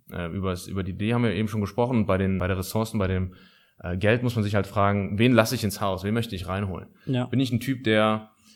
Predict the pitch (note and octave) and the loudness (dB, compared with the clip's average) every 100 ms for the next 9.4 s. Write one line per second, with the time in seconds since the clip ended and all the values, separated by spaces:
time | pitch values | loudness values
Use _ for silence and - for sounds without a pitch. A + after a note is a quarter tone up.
0 | _ - B2 B2+ A2+ - C3+ - C3+ C3+ | _ -2 0 4 4 4 0 0 0 0
1 | - - - - B2+ C#3 C#3 A#2 A#2+ - | -4 -10 -20 -4 0 0 0 -2 -2 -2
2 | F3 G3+ G3+ - A2+ A2 G#2+ G#2 G2+ F#2+ | -4 -4 -8 -6 -2 0 0 -2 -2 -2
3 | G2+ G2 - A2 A2 F#2 F2 G#2+ A2+ E3+ | -2 -4 -6 -6 -6 -6 -4 -2 -2 -4
4 | - - G2 F#2+ F#2+ F#2+ G2 A2 A2 G#2 | -8 -6 -2 0 0 -2 -2 -2 -2 -2
5 | F2+ F2+ F#2 F2+ - _ - F2+ F#2+ F#2+ | 0 -2 -2 -6 -12 _ -14 -6 -2 -2
6 | - - G#2 B2+ B2 G2 F2 F#2+ F#2+ F#2 | -4 -4 -2 -2 -2 -2 -2 0 0 -2
7 | F#2 G2 F#2+ F#2 G2 G2 F2 G#2+ G2 F#2+ | -4 -6 -6 -6 -6 -6 -4 -2 0 -2
8 | G2 - F2 G2 A#2 G#2+ F2+ G#2 - A#2+ | -2 -6 -6 -4 -4 -2 -2 -4 -6 -8
9 | C3 B2+ C3 C#3 | -8 -6 -6 -6